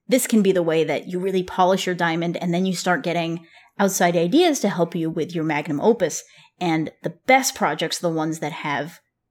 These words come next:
collaborative thinking on it, because two brains are always better than one.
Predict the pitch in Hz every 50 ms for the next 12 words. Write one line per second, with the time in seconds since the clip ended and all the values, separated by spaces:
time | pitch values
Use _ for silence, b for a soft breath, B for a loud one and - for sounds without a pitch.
0 | _ _ - - - 190 180 175 175 175 180 185 175 156 156 151 - - 208 202
1 | 196 196 165 147 135 139 135 143 - - - 190 180 - - 262 262 208 214 208
2 | 202 175 180 160 160 170 175 175 - 156 151 151 156 151 156 151 143 147 170